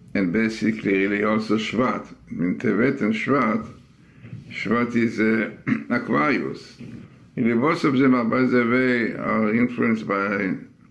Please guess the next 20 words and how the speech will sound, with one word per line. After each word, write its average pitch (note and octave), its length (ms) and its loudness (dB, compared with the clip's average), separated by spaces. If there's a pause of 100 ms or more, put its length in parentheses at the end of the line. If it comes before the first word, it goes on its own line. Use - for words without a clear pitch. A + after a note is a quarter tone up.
(640)
the F#2+ 180 2
star A#2+ 720 -2 (1600)
Saturn. C3 800 0 (200)
Interesting. - 800 -2
It - 140 -14
is F2+ 140 -2
very, B2 300 2
I G#2+ 160 0
wrote - 260 -4
in - 120 4
my A#2+ 160 4
book C#3 280 0
exactly A2 500 0
beautiful A2+ 420 0
explanation B2 840 0
how F2 120 0
it F2 180 -2
goes G2 260 -2
together. B2 720 2 (760)
Tibet A#2 480 0